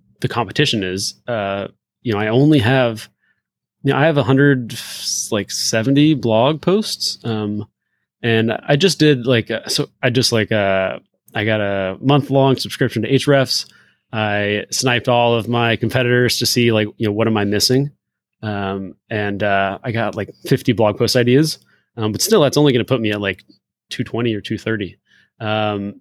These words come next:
so yeah, I mean, so I'm, I'm, I'm taking everything. Uh, and usually it's, you know, I'm just letting au-, uh, for the most part, letting, um, uh, you know, Google autocomplete.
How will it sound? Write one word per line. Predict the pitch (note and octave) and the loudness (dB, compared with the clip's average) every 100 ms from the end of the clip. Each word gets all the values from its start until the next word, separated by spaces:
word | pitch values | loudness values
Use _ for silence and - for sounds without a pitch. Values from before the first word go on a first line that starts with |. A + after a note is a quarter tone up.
| - | -10
so | - A#2+ | -4 2
yeah, | C#3+ C#3 B2+ | 4 4 2
I | |
mean, | A#2+ A2+ | 0 0
so | G2+ B2+ | 0 2
I'm, | C#3 C#3 C3 | 4 2 0
I'm, | C#3+ D3+ D3+ | 0 0 2
I'm | D3+ | 0
taking | C#3+ B2+ A2 | 0 0 0
everything. | G#2+ G2 F#2 F2+ | -4 -8 -12 -10
Uh, | A#2+ A2+ A2+ | -6 -4 -2
and | D#3+ E3 | -2 0
usually | F3 G3 E3 E3 C#3+ | 2 2 4 4 4
it's, | C#3 - - _ _ _ - | 2 0 -14 _ _ _ -6
you | C3+ | 0
know, | C3 | 0
I'm | B2 | 0
just | B2+ B2 - - _ _ - | 0 -2 -4 -12 _ _ 0
letting | D#3+ D3 C#3 | 4 4 4
au-, | B2+ C3+ | 2 2
uh, | B2+ B2 A#2+ A#2 - _ _ _ | 0 0 -2 -6 -12 _ _ _
for | - D3 | -2 0
the | |
most | C#3 C#3 C3+ | 4 2 0
part, | - G#2+ G#2+ - | -4 -6 -8 -10
letting, | B2+ A#2 A2+ | -8 -6 -6
um, | A2+ A2 G#2+ G2+ - _ - _ _ _ - - | -6 -8 -8 -12 -14 _ -20 _ _ _ -20 -6
uh, | A#2 G#2+ G2+ G2+ - - | -4 -2 -4 -6 -8 -6
you | A#2 | -4
know, | G#2 | 0
Google | F#2+ B2+ B2 | 2 4 4
autocomplete. | A#2+ A2+ A2 A#2 A2+ A2 | 4 2 0 -2 0 -2